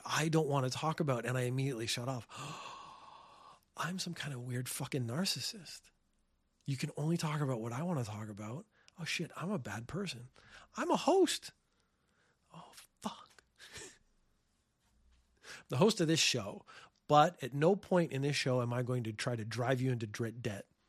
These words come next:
I'm gonna end off on a positive story 'cause this actually made me really happy, and I don't know why, but I figured we can drop the tre-,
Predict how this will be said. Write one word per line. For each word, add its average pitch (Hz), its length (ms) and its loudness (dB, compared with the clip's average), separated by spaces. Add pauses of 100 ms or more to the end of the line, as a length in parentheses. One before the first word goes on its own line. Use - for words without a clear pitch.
(120)
I'm 147 120 4
gonna 220 140 12
end 233 140 10
off 208 240 12
on 190 60 10
a 170 60 8
positive 190 560 6
story 170 400 8
'cause 143 180 4
this 240 180 6
actually 240 300 6
made 202 140 10
me 175 80 8
really 160 200 8
happy, 196 400 2
and 143 100 6
I 143 40 8
don't 175 200 8
know 151 100 8
why, 143 420 10
but 131 160 2
I 131 160 6
figured 147 440 4 (520)
we 180 160 8
can 185 140 6
drop 208 280 8
the 185 80 0
tre-, 185 280 2